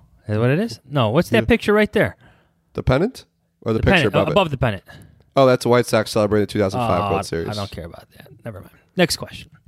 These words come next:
Speaker 1: Question number four.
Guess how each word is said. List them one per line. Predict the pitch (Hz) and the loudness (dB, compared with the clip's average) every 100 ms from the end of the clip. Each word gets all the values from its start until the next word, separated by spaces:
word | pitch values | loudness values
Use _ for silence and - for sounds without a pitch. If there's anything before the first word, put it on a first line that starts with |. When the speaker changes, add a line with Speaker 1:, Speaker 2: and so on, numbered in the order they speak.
| - _ - - - - _ - | -20 _ -20 -20 -20 -20 _ 0
Speaker 1:
Question | 185 151 180 | 0 2 2
number | 156 147 143 | 4 4 4
four. | - - - 127 123 113 95 | 0 -6 -4 0 0 -4 -10